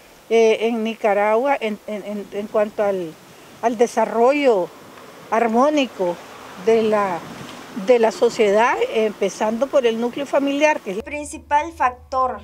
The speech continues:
Speaker 2: de afectación es el desarraigo en las familias.
Speaker 1: Están pensando en encontrar trabajo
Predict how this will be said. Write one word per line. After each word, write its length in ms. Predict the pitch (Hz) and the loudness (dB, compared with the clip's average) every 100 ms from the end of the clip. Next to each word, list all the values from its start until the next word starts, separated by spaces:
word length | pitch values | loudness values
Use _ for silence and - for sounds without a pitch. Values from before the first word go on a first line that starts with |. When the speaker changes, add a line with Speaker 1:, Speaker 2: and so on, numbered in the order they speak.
| - | -12
Speaker 2:
de 160 | 226 | -4
afectación 1040 | 226 226 247 240 226 220 - - 302 302 285 | -4 -4 -10 -6 -4 -4 -6 -10 -8 -10 -10
es 200 | - 254 | -8 -6
el 200 | 285 269 | -6 -8
desarraigo 880 | 240 247 247 226 240 247 254 247 330 330 | -8 -6 -4 -4 0 0 0 -4 -6 -6
en 160 | 214 | -8
las 200 | 202 214 | -8 -8
familias. 880 | 220 - 214 190 175 175 180 185 - - - - - - 247 | -10 -12 -12 -12 -16 -8 -4 -4 -8 -20 -20 -20 -20 -4 -2
Speaker 1:
Están 320 | 247 220 214 | 0 0 0
pensando 720 | 285 285 - 269 240 247 359 | -2 -2 2 2 0 -2 0
en 200 | 285 233 | 2 2
encontrar 560 | 240 240 226 190 226 240 | 0 -2 -4 -2 0 0
trabajo 680 | 240 233 226 240 294 320 | 2 4 4 4 2 2